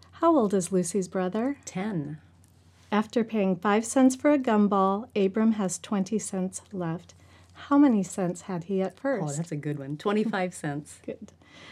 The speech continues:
Speaker 1: Nine is how many more than four?
Speaker 2: Five.
Speaker 1: Six added to what number makes ten?
Speaker 2: Four.
Speaker 1: Eight added to what number makes thirteen?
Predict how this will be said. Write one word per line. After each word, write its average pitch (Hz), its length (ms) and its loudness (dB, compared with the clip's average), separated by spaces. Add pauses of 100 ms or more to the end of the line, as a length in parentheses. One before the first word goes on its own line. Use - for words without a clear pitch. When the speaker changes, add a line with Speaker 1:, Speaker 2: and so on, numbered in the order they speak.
(240)
Speaker 1:
Nine 240 320 8
is 277 140 6 (120)
how 262 140 4
many 220 240 4
more 196 260 0
than 208 220 0
four? 208 460 -2 (420)
Speaker 2:
Five. 156 400 -4 (580)
Speaker 1:
Six - 420 -4
added 214 360 0
to 254 120 -4
what 262 220 0
number 214 320 4
makes - 360 -4
ten? 208 460 0 (300)
Speaker 2:
Four. 160 480 -4 (640)
Speaker 1:
Eight 269 260 0
added 180 320 0
to 208 120 -6
what 185 220 0
number 180 420 0
makes 170 300 -6
thirteen? 208 720 -4